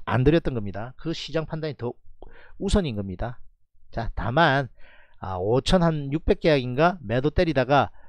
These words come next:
자, 막판에 한 삼천 계약 이상 환매수 해주면서, 보이죠? 외국인 선물이 끌어당기면서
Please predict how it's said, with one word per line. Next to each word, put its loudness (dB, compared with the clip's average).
자, -6
막판에 4
한 -6
삼천 2
계약 0
이상 0
환매수 0
해주면서, -4
보이죠? 0
외국인 -2
선물이 -4
끌어당기면서 -2